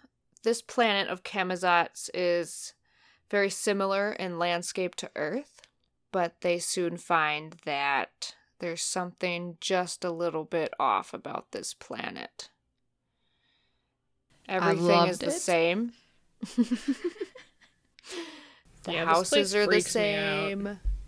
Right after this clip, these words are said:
Speaker 1: Uh, people do stuff at the same time. For example, the children outside bouncing the balls at the same time, and then all the moms come out and call them inside the house at the same time.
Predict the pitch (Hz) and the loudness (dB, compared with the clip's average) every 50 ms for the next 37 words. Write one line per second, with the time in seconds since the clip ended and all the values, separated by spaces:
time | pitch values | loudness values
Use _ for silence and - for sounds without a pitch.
0 | - - - - - - - - - _ _ - 170 170 165 165 165 160 160 160 | -16 -20 -20 -18 -18 -16 -18 -18 -20 _ _ -10 -8 -6 -4 -2 -2 -2 -2 -2
1 | 160 156 156 147 143 143 139 131 131 - _ _ _ _ - - 202 190 - 190 | -2 -2 -4 -4 -4 -6 -6 -8 -10 -12 _ _ _ _ -10 -8 -8 -6 -4 -2
2 | 185 180 180 175 175 165 - 180 175 180 185 - - - - 190 180 175 175 - | 0 0 0 0 -2 -2 -2 -2 -2 -2 -2 -4 -6 -2 0 2 4 4 2 2
3 | - 175 170 - 170 - - - 175 165 165 160 165 - - - - 160 165 165 | -2 -4 -4 -4 -4 -4 -4 -2 -2 -4 -4 -6 -10 -12 -12 -8 -4 -2 -2 0
4 | 165 170 165 165 165 160 160 165 175 - - 165 160 160 160 175 165 160 156 - | 0 0 -2 -2 -4 -8 -10 -14 -10 -6 -4 -2 -2 -2 -2 -2 -2 -2 -4 -6
5 | - 160 156 156 156 160 165 160 156 156 156 160 165 170 - _ _ _ _ _ | -6 -6 -6 -6 -6 -6 -4 -4 -4 -4 -4 -6 -10 -12 -18 _ _ _ _ _
6 | _ _ _ _ - - - 208 180 175 175 175 170 165 156 151 - - - 185 | _ _ _ _ -4 0 2 4 4 4 4 4 4 4 2 0 0 -2 0 2
7 | 165 151 151 151 156 156 - 156 151 151 160 - - 170 160 156 151 156 - 151 | 2 4 4 2 0 0 0 0 0 0 0 -4 -8 -8 -8 -8 -8 -4 -2 0
8 | 143 147 151 156 156 156 156 - 156 - - 165 165 - 180 165 160 156 160 - | 0 0 0 -2 -2 -4 -4 -6 -8 -8 -8 -8 -8 -6 -6 -6 -6 -6 -8 -6
9 | - 165 151 151 151 147 143 143 147 147 147 147 143 147 151 147 139 127 147 143 | -4 -4 -2 -2 -2 -4 -6 -8 -8 -10 -10 -10 -8 -8 -6 -6 -6 -6 -6 -6
10 | 143 143 151 160 165 165 165 170 180 180 - - - 185 175 170 170 170 170 170 | -6 -6 -2 0 0 2 2 0 -2 -4 -6 -4 -4 -2 -2 -2 -2 -2 0 0
11 | 170 170 170 170 170 165 - - 160 143 139 151 147 139 156 175 - _ _ _ | 2 2 2 2 2 0 -4 -6 -10 -8 -8 -10 -12 -12 -12 -14 -16 _ _ _
12 | _ _ _ _ _ _ _ _ _ _ _ _ _ _ _ _ _ _ _ _ | _ _ _ _ _ _ _ _ _ _ _ _ _ _ _ _ _ _ _ _
13 | _ _ _ _ _ _ _ _ - - 175 165 160 170 165 160 165 160 160 160 | _ _ _ _ _ _ _ _ -8 -2 -2 0 0 -2 -2 -4 -4 -4 -4 -6
14 | 160 151 - - 175 160 160 156 - 156 - - 170 185 190 196 202 180 - 202 | -8 -8 -4 -2 0 0 0 -2 -4 -6 -2 4 6 8 8 8 6 4 0 -6
15 | 190 - 190 185 - - 196 190 185 180 180 - - 185 180 180 180 175 175 175 | -6 -6 -6 -4 0 2 2 2 2 0 -2 -4 -2 0 2 4 4 4 2 2
16 | 175 175 175 175 175 175 170 175 175 | 2 0 -2 -2 -4 -6 -8 -12 -14